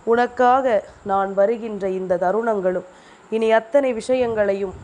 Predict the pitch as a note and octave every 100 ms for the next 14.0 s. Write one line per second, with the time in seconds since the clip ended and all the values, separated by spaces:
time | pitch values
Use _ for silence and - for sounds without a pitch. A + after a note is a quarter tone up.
0 | - F#3+ F#3+ F#3+ G3 F#3+ G#3 G#3+ G#3 A#3
1 | A3+ G3 G3 B3 - A3 - F#3+ F#3+ F3+
2 | - - - F#3+ F#3+ G#3+ - A3+ A3 -
3 | A3+ G#3 G#3 - B3+ G3 F#3+ G3+ G3+ -
4 | F#3+ G3 G3 F#3 F3+ G3+ A#3 B3 G#3 F#3+
5 | F#3+ G3 F#3 - G#3+ A#3 B3 - F#3+ F3+
6 | F#3 F#3+ G#3+ F3+ F3+ - - - - -
7 | - - A3 G#3+ A3+ A#3+ A3 G#3 G3 -
8 | - - - - - A#3 C#4 C#4 A#3+ G#3+
9 | - - G3+ A3+ A#3+ G#3 G3+ G3 A3 A#3+
10 | G3+ F#3+ F#3+ G3+ F#3+ F#3 F#3 F#3 F3+ G3
11 | A3 - - - - - - A3 A3+ A#3+
12 | A#3+ A#3 A3 A#3+ C#4+ A#3+ G#3+ G#3 G3 G3+
13 | F3+ - F#3 F#3 F#3+ G3 A#3 - A3